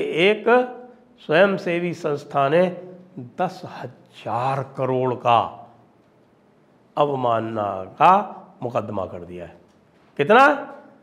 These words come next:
दस हजार करोड़ का। छोटा मोटा नहीं। किस मामले में? बीबीसी ने वो डॉक्यूमेंट्री चलाई थी, वो याद है आपको?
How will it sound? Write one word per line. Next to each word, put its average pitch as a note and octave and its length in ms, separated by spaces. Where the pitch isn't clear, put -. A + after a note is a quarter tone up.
दस C#3 440
हजार G3 720
करोड़ G3+ 340
का। A2 220
छोटा A3+ 320
मोटा A#3 340
नहीं। C#3 200
किस A#3 200
मामले F3 420
में? F#2+ 280
बीबीसी C3+ 420
ने D3+ 60
वो D3 140
डॉक्यूमेंट्री C#3+ 540
चलाई D3+ 260
थी, E3+ 100
वो E3+ 80
याद E3+ 220
है B3+ 60
आपको? A#3+ 220